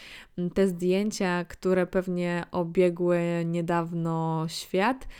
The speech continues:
e, właśnie z różnych królewskich, em, wypraw wielkanocnych,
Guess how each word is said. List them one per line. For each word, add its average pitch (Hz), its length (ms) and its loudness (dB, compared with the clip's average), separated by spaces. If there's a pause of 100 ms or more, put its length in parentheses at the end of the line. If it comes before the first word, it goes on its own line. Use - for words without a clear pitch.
(380)
e, 175 240 -2
właśnie 175 680 -2
z 175 340 -2
różnych 175 400 -2
królewskich, 175 1120 -6
em, 170 540 -6 (400)
wypraw 180 540 -2 (120)
wielkanocnych, 190 1000 -2